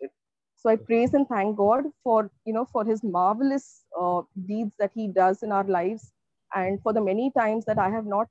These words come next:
thanked him. You know, I'm sorry, God, and, uh, you know, I, I, I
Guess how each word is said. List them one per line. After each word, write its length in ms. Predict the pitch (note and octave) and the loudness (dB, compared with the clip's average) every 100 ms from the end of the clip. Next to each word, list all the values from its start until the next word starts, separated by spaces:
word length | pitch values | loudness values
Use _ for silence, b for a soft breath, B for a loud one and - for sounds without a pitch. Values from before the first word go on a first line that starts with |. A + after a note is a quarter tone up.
| _ | _
thanked 260 | G3 F#3 A3 | -8 -6 -6
him. 240 | A3 A#3+ - _ _ _ - - - - _ - - | -6 -8 -16 _ _ _ -20 -20 -18 -20 _ -20 -10
You 100 | F3 | -8
know, 100 | F#3 | -4
I'm 200 | F#3+ F#3+ | -2 -4
sorry, 340 | - G3 G#3+ | 0 0 0
God, 280 | G3+ G3+ A3 - | 0 0 0 -2
and, 180 | G3+ F#3+ - _ _ _ _ - | -6 -6 -10 _ _ _ _ -16
uh, 60 | - | -8
you 80 | G#3 | -4
know, 140 | G#3+ | -2
I, 220 | G#3+ G3+ - | -2 -2 0
I, 240 | G3+ G3 G3+ _ _ _ - | 0 0 -2 _ _ _ -4
I 200 | G3+ | -4